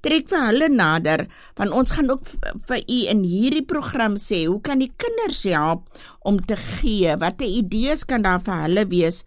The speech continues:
Om saam met die familie te gee. En dis mos altyd lekker as 'n familie saam goed doen, hè? Die eenheid wat daar is en die Here se seën is altyd in die eenheid.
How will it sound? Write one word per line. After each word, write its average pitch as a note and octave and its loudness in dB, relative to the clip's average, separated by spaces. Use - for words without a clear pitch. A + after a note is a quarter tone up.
Om G#3+ 2
saam B3+ 2
met A3+ 4
die F#3 4
familie E3+ -2
te F3 -6
gee. F3 -4
En G3 -2
dis A3 -2
mos A3 -2
altyd D#4+ -4
lekker F3 2
as G#3+ -2
'n A3+ 4
familie G#3+ 2
saam G#3 0
goed F3+ -2
doen, E3 0
hè? G3+ 0
Die A3 0
eenheid C4 4
wat E3+ 0
daar F3 0
is E3 -2
en G3+ 2
die F#3 4
Here C#4 4
se A3 -2
seën E3+ 0
is - 2
altyd F#3 0
in F3+ 2
die - -4
eenheid. D3+ -2